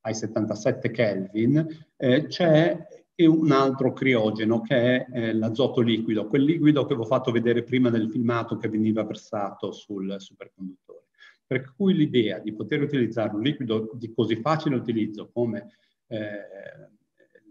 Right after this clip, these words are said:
l'azoto liquido aveva naturalmente, eh,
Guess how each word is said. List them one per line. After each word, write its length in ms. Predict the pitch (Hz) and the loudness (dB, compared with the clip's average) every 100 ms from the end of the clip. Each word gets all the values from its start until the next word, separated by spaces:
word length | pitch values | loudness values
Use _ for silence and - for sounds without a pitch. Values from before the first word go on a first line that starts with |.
| 101 107 113 107 101 98 98 98 95 95 92 _ _ _ _ _ | -12 -10 -12 -16 -18 -16 -12 -10 -10 -10 -14 _ _ _ _ _
l'azoto 500 | 104 101 135 127 214 | -8 -2 0 2 2
liquido 840 | 139 - - 110 117 - - _ | 2 0 -4 -2 -2 -6 -16 _
aveva 380 | - 175 151 101 | -2 2 4 2
naturalmente, 1200 | 104 113 - 151 165 104 98 98 95 - 113 113 _ _ | 0 -4 -2 -2 0 -2 -4 -6 -8 -6 -8 -8 _ _
eh, 640 | - 120 107 104 104 95 98 | -8 -6 -4 -8 -12 -14 -16